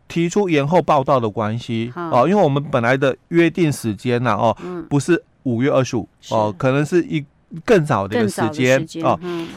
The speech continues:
Speaker 1: 好，那这个空窗期哦，
Speaker 2: 嗯。
Speaker 1: 太大了，变数很多，
Speaker 2: 嗯。
Speaker 1: 哦，所以我们没有办法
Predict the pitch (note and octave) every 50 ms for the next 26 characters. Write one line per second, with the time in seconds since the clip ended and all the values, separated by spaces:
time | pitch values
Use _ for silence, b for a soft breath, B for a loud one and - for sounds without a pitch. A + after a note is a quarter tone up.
0 | - - - - F#3 F3+ F#3+ A#3+ C#4 C#4 B3+ - - _ _ _ _ _ - F#3+
1 | - D4 C4+ B3 B3 - - A#3+ A#3 B3 A#3+ A#3 B3 A#3 A#3 A#3 A3+ - - D3
2 | C3+ C3+ C#3 D3 D3 C#3 B2 G#2 F#2+ F#2+ C#3 D#3+ - - A3+ A3+ F#3+ E3 C#3+ -
3 | - F#3 F#3 D#3 C#3 B2+ A#2 A2 G2 F2+ F2+ - - F#3 E3+ D#3+ D3+ G#3 F#3+ D#3
4 | B2 A#2+ G2 F2+ F#2 B2 C3 C3 C3 C#3 D3 - _ G3 F#3+ F#3 A2+ - B B
5 | B B - D#3+ E3 F3+ E3 D3 B2+ A#2+ A#2+ A#2 A#2+ C3 C#3+ B2+ A#2 B2 A#2+ A2+
6 | F#2+ G2 F#2